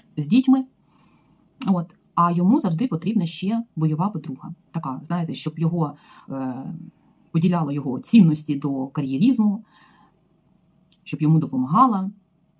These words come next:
От. І це в нього, от у Овна чоловіка, взагалі ніяк не пов'язано з сім'єю.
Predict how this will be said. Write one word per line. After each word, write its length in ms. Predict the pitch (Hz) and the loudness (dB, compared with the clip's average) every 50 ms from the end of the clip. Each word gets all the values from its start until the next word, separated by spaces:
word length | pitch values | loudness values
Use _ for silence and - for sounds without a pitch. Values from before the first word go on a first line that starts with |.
| _ - | _ -6
От. 180 | 160 151 - - - _ _ _ _ - | -4 -4 -4 -8 -12 _ _ _ _ -6
І 80 | 170 165 | -6 -4
це 400 | - 175 185 190 175 165 - - - _ _ | -2 -2 0 0 0 -2 -4 -8 -14 _ _
в 60 | 165 | 0
нього, 460 | 165 175 185 175 175 160 151 - - - _ _ _ _ | 2 2 2 2 0 0 -2 -4 -6 -10 _ _ _ _
от 180 | - 151 131 - | -8 -8 -6 -6
у 280 | - 156 - 147 180 254 | -6 -6 -2 0 2 2
Овна 180 | 294 240 165 147 | 4 2 0 0
чоловіка, 640 | 151 160 147 147 147 147 135 143 - - - - - - | -2 -6 -8 -6 -6 -8 -8 -8 -10 -12 -12 -14 -14 -8
взагалі 560 | 151 156 165 180 175 175 175 160 143 - - _ _ _ _ _ - | -4 -2 0 0 0 0 0 -2 -2 -4 -6 _ _ _ _ _ -8
ніяк 440 | 147 139 151 175 226 240 220 - - | -6 -2 0 0 0 0 0 -4 -6
не 100 | 143 131 | -6 -6
пов'язано 580 | 151 139 139 147 180 196 170 139 135 135 131 - | -6 -8 -4 -2 0 0 0 -2 -4 -6 -6 -10
з 60 | - | -10
сім'єю. 540 | - - 151 139 143 151 147 135 127 127 165 | -6 -4 -4 -2 -2 -2 -2 -4 -6 -8 -14